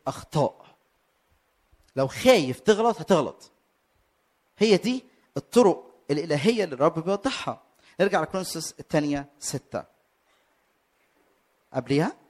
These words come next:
ك-، جزاء ذلك أو في المقابل، أقول كما لأولادي، كونوا أنتم أيضًا متسعين في قلوبكم، يعني افتحوا قلوبكم،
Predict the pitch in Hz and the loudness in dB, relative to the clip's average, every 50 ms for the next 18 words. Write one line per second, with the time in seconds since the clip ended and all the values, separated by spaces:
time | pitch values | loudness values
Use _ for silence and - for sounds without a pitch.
0 | _ _ _ _ _ _ _ _ _ _ _ _ _ _ _ _ _ _ - 151 | _ _ _ _ _ _ _ _ _ _ _ _ _ _ _ _ _ _ -12 -12
1 | - - _ _ _ _ _ _ _ _ 123 151 156 131 - 202 208 - 156 - | -12 -12 _ _ _ _ _ _ _ _ 0 2 2 4 4 2 0 2 4 6
2 | 160 170 196 226 - - - 151 156 147 - - 165 160 156 139 - - 165 151 | 6 6 6 2 -4 -2 0 0 0 0 0 -2 -2 -2 -2 -4 -2 4 6 6
3 | 135 139 185 226 269 - - _ _ _ _ _ - - 156 - - - 269 254 | 6 6 4 0 0 -4 -12 _ _ _ _ _ -4 -4 -4 -2 0 2 2 2
4 | 190 - - _ _ _ _ _ _ _ _ _ _ _ _ _ _ _ _ - | 2 -2 -6 _ _ _ _ _ _ _ _ _ _ _ _ _ _ _ _ -2
5 | - 226 220 226 208 190 170 151 - 151 147 131 143 185 180 143 123 - 156 214 | 0 2 2 4 2 2 2 0 0 0 0 0 2 4 4 4 2 0 -6 -14
6 | 226 _ _ _ _ _ _ _ - - 247 294 269 233 - - 233 240 - - | -14 _ _ _ _ _ _ _ -2 2 2 4 4 2 -2 -2 -6 -6 -4 -4
7 | 180 151 - - - 185 180 175 170 165 165 165 160 - _ _ _ _ _ _ | -6 -6 -6 -4 0 0 0 2 2 0 0 -2 -6 -18 _ _ _ _ _ _
8 | _ - 151 170 175 - - 185 160 - - 151 143 180 196 196 180 165 _ _ | _ -10 -6 -6 -6 -2 -2 -2 -2 0 -2 -4 -4 -4 -6 -8 -10 -14 _ _
9 | _ - - 170 - - - 165 185 208 180 147 127 - - 123 123 135 131 131 | _ -8 -8 -8 -6 -2 0 2 2 2 2 0 -2 -4 -6 -8 -6 -4 -4 -4
10 | 151 208 285 - _ _ _ _ _ _ - 165 - - - - - 240 - - | -4 -6 -10 -16 _ _ _ _ _ _ -10 -10 -8 -10 -8 -2 0 0 0 0
11 | - - 190 190 185 190 - _ _ _ _ _ _ _ _ - - 160 160 170 | 0 -4 -2 -2 -4 -4 -10 _ _ _ _ _ _ _ _ -4 -2 2 2 2
12 | 170 156 151 143 - - - 143 139 135 | 2 4 2 0 0 -2 -8 -8 -8 -8